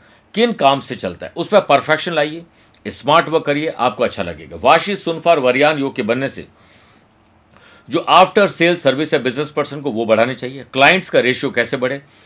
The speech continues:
और जो हमारे रूठ चुके हैं ग्राहक, उन्हें वापस मनाया कैसे जाए। ऑनलाइन बिजनेस में नई ऊंचाई छुएंगे। वर्क प्लेस पर मल्टीटास्किंग स्किल, एक साथ कई काम करने की स्किल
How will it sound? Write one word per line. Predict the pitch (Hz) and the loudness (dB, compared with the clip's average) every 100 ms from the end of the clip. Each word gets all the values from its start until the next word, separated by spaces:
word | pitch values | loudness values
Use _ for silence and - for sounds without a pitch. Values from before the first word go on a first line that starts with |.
| _ - | _ 0
और | 160 | 0
जो | 120 180 196 202 - | 2 2 2 0 -2
हमारे | 113 156 170 117 | 2 4 4 2
रूठ | 123 208 220 | 2 2 0
चुके | 147 143 135 135 | -6 -6 -2 -2
हैं | 90 78 - _ _ _ _ - | -2 -10 -20 _ _ _ _ -6
ग्राहक, | 117 156 151 123 - _ _ | 4 6 6 2 -2 _ _
उन्हें | 139 156 | -2 0
वापस | 131 117 123 156 - | 2 0 0 -2 -2
मनाया | 107 113 135 | -2 0 0
कैसे | 135 135 | -2 -6
जाए। | 120 131 - - | -6 -8 -6 -4
ऑनलाइन | 151 175 170 120 | 0 2 0 -2
बिजनेस | 120 135 139 127 | -4 -6 -6 -6
में | 90 - _ - | -8 -10 _ -2
नई | 113 156 | 0 0
ऊंचाई | 113 110 117 | 0 0 0
छुएंगे। | - 92 82 - _ _ _ - | 0 -10 -12 -18 _ _ _ 0
वर्क | 113 185 | 2 2
प्लेस | - 180 | 0 -4
पर | 185 147 | -2 -2
मल्टीटास्किंग | 107 139 165 220 196 143 127 - 147 - | 2 2 2 -2 0 2 0 -2 -8 -8
स्किल, | 104 - 120 80 _ _ _ - | -12 -4 -4 -4 _ _ _ -2
एक | 175 180 | -2 0
साथ | 175 165 | -2 0
कई | 175 180 | 0 0
काम | 147 147 | 0 0
करने | 139 131 | -2 -4
की | 120 | -6
स्किल | 113 - 101 | -6 -4 -4